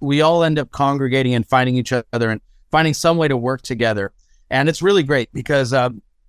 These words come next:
when you grow up being inspired by something and then you can be a part of,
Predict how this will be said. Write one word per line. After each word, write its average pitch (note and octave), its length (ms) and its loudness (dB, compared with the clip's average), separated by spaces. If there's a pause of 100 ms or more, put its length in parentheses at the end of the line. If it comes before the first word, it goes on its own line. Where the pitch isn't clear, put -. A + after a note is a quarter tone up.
(320)
when D#3 220 0
you C#3+ 100 2
grow D#3 380 2
up D3+ 320 0 (960)
being D3+ 220 0
inspired D3+ 500 0
by C#3+ 140 2
something C3+ 360 -4
and C3 120 0
then C#3 140 0
you C3 100 -2
can B2+ 180 -4
be C3 140 0
a B2+ 80 0
part C3+ 340 2
of, A#2+ 140 -6